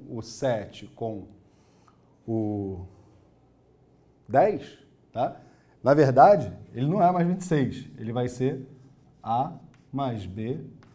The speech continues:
mais C. Mas quem é A mais B mais C?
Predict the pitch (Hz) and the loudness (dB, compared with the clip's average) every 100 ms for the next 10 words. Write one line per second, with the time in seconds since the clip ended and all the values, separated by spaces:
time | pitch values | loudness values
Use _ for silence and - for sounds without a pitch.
0 | _ _ - 160 185 - - 98 95 - | _ _ -10 -8 -8 -10 -10 -10 -12 -18
1 | - - - 165 285 294 262 220 196 175 | -20 -16 -8 -6 -4 0 2 2 2 2
2 | 180 170 - 135 95 | 4 2 0 -4 -6